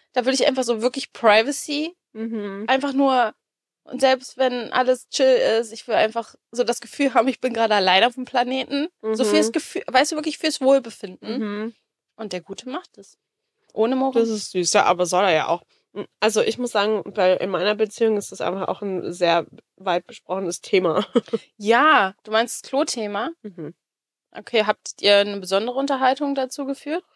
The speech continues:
Speaker 2: Naja, das Ding ist halt, dass, äh, ich in einer Fernbeziehung bin. Mm, und wenn man sich besucht, dann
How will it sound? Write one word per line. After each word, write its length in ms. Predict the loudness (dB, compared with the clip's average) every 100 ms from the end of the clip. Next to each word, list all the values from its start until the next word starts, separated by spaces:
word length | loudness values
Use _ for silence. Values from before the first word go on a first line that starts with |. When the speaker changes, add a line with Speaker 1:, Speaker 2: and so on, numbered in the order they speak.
| _ _ _ _ _ _ _ _ _
Speaker 2:
Naja, 340 | 4 6 6
das 140 | 2 0
Ding 200 | 2 2
ist 140 | 2
halt, 180 | 2 2
dass, 200 | 2 0
äh, 300 | 2 4 4 0
ich 200 | -4 -6
in 80 | -4
einer 160 | -2 -2
Fernbeziehung 760 | 0 0 0 -2 -2 0 0
bin. 340 | 2 2 0 -2 _ _ _ _ -4
Mm, 380 | 0 2 2 -2 -8 _
und 120 | 2
wenn 120 | 4 4
man 140 | 0
sich 140 | -2
besucht, 680 | -4 0 2 4 2 -2 -12 -20 _ 0
dann 460 | 2 2 2 -2